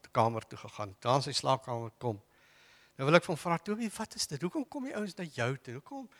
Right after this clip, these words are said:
help? Ek kan sien jy, jy het iets wat ek nie het nie."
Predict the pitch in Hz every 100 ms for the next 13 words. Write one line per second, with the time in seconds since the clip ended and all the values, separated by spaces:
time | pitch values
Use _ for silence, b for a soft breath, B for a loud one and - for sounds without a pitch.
0 | b b 123 156 196 165 170 226 214 -
1 | 262 247 226 - - 196 - 226 - 196
2 | - _ - - 226 170 127 113 - 90
3 | -